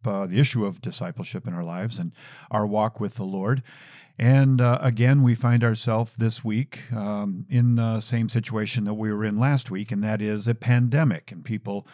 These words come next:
quarantined in their homes and, and facing difficulties that they've never, ever faced before. Well, I've got some ideas today that I want to share with you that I think might make a difference, and at least you can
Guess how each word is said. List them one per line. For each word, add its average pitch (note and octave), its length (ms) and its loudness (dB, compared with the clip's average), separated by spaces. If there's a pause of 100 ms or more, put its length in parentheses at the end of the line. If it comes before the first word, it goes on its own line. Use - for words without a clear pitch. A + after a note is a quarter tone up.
(280)
quarantined F#2 640 2
in G2 80 -2
their G2+ 160 -2
homes A2 600 2
and, E2+ 260 -8 (1040)
and A2+ 200 -10
facing A#2+ 380 4
difficulties G#2 580 -2
that A2+ 120 0
they've G#2 180 -2
never, A2 380 0 (400)
ever G#2+ 380 0
faced F#2+ 420 -8
before. G#2 480 2 (420)
Well, D#3 120 2
I've F3 80 4
got C4+ 180 -2
some B3+ 160 0
ideas D#3+ 500 2
today A#2 280 2
that A#2+ 120 4
I A#2 40 4
want B2+ 160 4
to A#2+ 60 4
share C#3 280 2
with A#2+ 220 2
you A2+ 160 4
that A#2+ 100 6
I A#2+ 120 4
think C#3 260 2
might A#2+ 300 4
make A#2+ 240 2
a A#2+ 60 0
difference, A2 600 -2
and F#2 120 -6
at G2 120 -8
least B2 280 2
you A2+ 120 -2
can G#2 240 -2